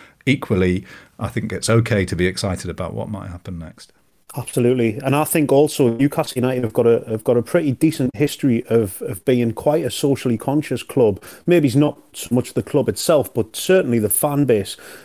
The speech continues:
Speaker 2: Um, when you look at the work that's been done with the food banks and also surrounding issues such as racism and homophobia, and those fans will always be out there, and those fans will always be, um, making a stand for,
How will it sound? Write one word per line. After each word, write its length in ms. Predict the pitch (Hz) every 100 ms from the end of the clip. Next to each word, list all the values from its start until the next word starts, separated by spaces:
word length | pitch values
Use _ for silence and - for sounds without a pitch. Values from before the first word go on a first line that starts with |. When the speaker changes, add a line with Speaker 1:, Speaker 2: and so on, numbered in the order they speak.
| -
Speaker 2:
Um, 220 | 131 127
when 120 | 127
you 60 | 127
look 160 | 139 127
at 60 |
the 80 | 120
work 240 | 120 123
that's 180 | 113 104
been 240 | - 117 113
done 200 | 123 117
with 160 | 113
the 80 | 113
food 420 | - - 143 143
banks 360 | 131 123 110 - -
and 100 | 127
also 460 | 147 139 - 135 113
surrounding 460 | - 131 120 117
issues 340 | 113 - 110 -
such 240 | 123 -
as 120 | 101
racism 520 | 120 120 117 120 110
and 120 | 110 104
homophobia, 680 | 123 107 - 127 127 117 107
and 80 | 127
those 220 | 160 170
fans 320 | 156 147 127
will 140 | 127
always 320 | 127 151 127 101
be 140 | 120
out 180 | 127 147
there, 140 | 117
and 100 | 110
those 180 | 131 131
fans 300 | - 123 113
will 140 | 117
always 340 | 120 151 139 113
be, 340 | - 113 107 - - _ -
um, 300 | 113 113 113
making 360 | 123 131 127 120
a 60 |
stand 460 | - - 131 123 117
for, 220 | - 120